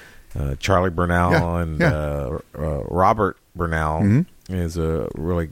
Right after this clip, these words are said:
Speaker 1: also great musician that was in my brother's class. And, uh, so he was another person to come hang out and, and, uh, you know, that whole family.
Speaker 2: And so at this age, you're like,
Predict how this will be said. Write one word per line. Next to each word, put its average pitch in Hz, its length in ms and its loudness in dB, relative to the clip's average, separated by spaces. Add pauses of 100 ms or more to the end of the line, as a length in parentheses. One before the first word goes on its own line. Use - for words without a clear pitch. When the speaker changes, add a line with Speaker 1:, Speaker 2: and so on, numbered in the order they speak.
(140)
Speaker 1:
also 87 340 -2 (580)
great 101 260 2
musician 92 600 0
that 82 300 2
was 85 340 0
in 90 140 0
my 78 160 0
brother's 80 380 0
class. - 680 -2 (680)
And, 76 540 -4
uh, 69 260 -6
so 78 420 0
he 107 180 2
was 92 100 2
another 98 300 2
person 80 380 -4
to 73 40 -10
come 76 200 -6
hang 78 220 -2
out 82 380 0
and, - 280 -12
and, 69 420 -8
uh, 82 400 -10 (120)
you 80 120 -6
know, 78 80 -4
that 76 140 -2
whole 87 140 0
family. 80 560 -2
Speaker 2:
And 123 160 0
so 143 260 2
at 127 100 0
this 147 240 0
age, 135 200 2
you're 113 120 2
like, 104 260 2